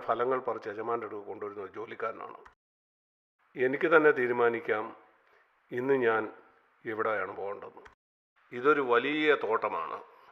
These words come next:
പല മൈലുകളുള്ള. ഞാൻ പറയുന്നു, ഞാൻ ആ വൃക്ഷത്തിനടുക്ക് പോയി അതിൻ്റെ കീഴിലിരിക്കും. അതിലുള്ള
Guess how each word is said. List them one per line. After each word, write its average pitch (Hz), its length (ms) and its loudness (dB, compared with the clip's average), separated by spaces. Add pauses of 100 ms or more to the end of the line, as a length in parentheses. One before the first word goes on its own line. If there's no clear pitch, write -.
(300)
പല 117 160 2 (140)
മൈലുകളുള്ള. 104 600 -4 (1200)
ഞാൻ 123 280 6
പറയുന്നു, 123 360 4
ഞാൻ 113 140 6
ആ 113 100 6
വൃക്ഷത്തിനടുക്ക് 104 580 -4
പോയി 87 160 -12 (200)
അതിൻ്റെ 104 300 -8
കീഴിലിരിക്കും. 92 580 -14 (380)
അതിലുള്ള 131 300 2